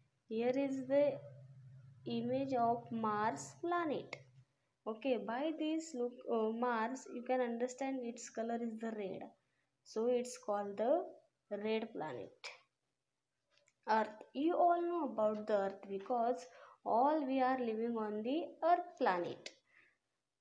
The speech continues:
Earth is called the blue planet because it has a lot of water and appears blue. Why is it look blue? Because there is a lot of water on the appear and there is water, land. Because of that,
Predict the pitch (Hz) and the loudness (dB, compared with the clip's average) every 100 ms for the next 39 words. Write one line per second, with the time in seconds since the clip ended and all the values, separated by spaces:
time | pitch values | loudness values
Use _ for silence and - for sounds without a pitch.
0 | _ - 254 339 - 339 349 - - 240 | _ -4 0 0 -2 -4 -4 -6 -2 0
1 | 240 233 202 202 262 311 - 233 220 220 | 2 2 0 0 0 0 0 0 0 -4
2 | 233 220 220 220 220 233 226 233 226 226 | -6 -6 -8 -2 0 0 -2 -8 -6 -4
3 | 220 214 208 214 262 320 311 302 294 262 | -4 -2 -2 -2 2 2 2 0 0 0
4 | 214 220 220 247 - - 208 214 - 226 | 0 0 0 -2 -2 -2 0 -2 -6 -8
5 | 220 233 226 220 220 - 196 196 190 - | -8 -6 -2 -2 -4 -12 -14 -10 -8 -6
6 | - - - - _ - 208 226 262 302 | -6 -10 -16 -20 _ -8 -6 -2 -2 -2
7 | 311 - 254 254 285 277 247 254 311 427 | -6 -8 -4 0 0 -2 -4 0 0 0
8 | 381 220 220 - 220 240 233 233 226 226 | -4 -6 -10 -4 -2 -2 -4 -4 -4 -6
9 | 214 220 277 285 277 277 214 208 - 247 | -4 0 0 0 -4 -4 -4 -4 -2 -4
10 | 285 214 202 208 208 220 247 233 190 202 | -2 -4 -6 -4 -4 -4 -4 -2 -2 -4
11 | - - - _ 220 226 202 196 - _ | -16 -20 -20 _ -6 -4 -4 -6 -12 _
12 | _ 220 247 285 302 294 285 - 220 233 | _ 2 4 6 4 0 -4 0 4 4
13 | 233 240 247 247 240 220 220 226 226 226 | 2 4 4 4 2 -2 0 0 -2 -2
14 | 220 214 240 240 247 233 208 208 220 | -4 -2 -2 0 -2 -2 -2 0 0